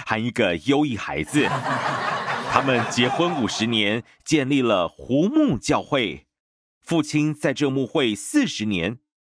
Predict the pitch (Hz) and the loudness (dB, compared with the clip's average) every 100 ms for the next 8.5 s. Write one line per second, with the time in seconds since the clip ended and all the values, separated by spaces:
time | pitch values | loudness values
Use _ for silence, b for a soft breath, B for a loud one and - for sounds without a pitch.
0 | _ _ _ - 320 269 233 - 127 87 | _ _ _ 0 2 2 0 0 2 0
1 | B - 151 151 135 147 170 160 185 165 | B 0 0 0 -4 -2 -2 0 0 2
2 | 135 B B - 98 104 - 160 110 - | 0 B B -4 -2 -2 -2 0 0 -2
3 | 151 151 147 113 82 - - - 269 285 | -2 0 0 0 -2 -6 -6 -2 2 4
4 | 294 247 110 - 113 139 98 - _ _ | 4 2 -2 -6 -2 0 -2 -6 _ _
5 | _ _ _ - 135 135 143 139 143 B | _ _ _ -4 -2 0 2 2 0 B
6 | - 139 - 135 135 110 82 76 - _ | -4 -2 0 0 0 0 0 -4 -12 _
7 | _ _ 233 233 233 330 311 147 82 b | _ _ 2 4 4 4 4 2 0 b
8 | b b 165 143 104 | b b 0 2 0